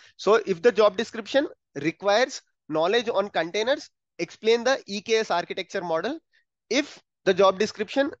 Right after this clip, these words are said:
requires knowledge of applications on E C two instance, then you can explain this three-tier architecture model. I'll explain this entire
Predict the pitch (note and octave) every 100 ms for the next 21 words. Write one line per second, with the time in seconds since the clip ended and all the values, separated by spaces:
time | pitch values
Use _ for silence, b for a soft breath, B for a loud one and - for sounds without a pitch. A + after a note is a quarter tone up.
0 | D3 D#3+ - A3 C4 - D#3+ E3 G3 G#3+
1 | G#3+ D#3+ - F#3+ G3 B3+ C4+ - _ b
2 | - E3 A#3+ A3 G#3+ G#3+ A3 G3 F3+ -
3 | C#4+ D4 _ _ - F#3+ G3+ G3 G3 D#3
4 | - A3+ A#3 C#3 A3 - F3 E3+ F3+ -
5 | C#3 C3 C3 C3 - B3 - C#3 A2+ G#2+
6 | C3+ _ _ _ b b b - D#3 A3
7 | F3+ E3 - A3+ A#3+ A#3+ - E3 F3+ G3
8 | G#3 A#3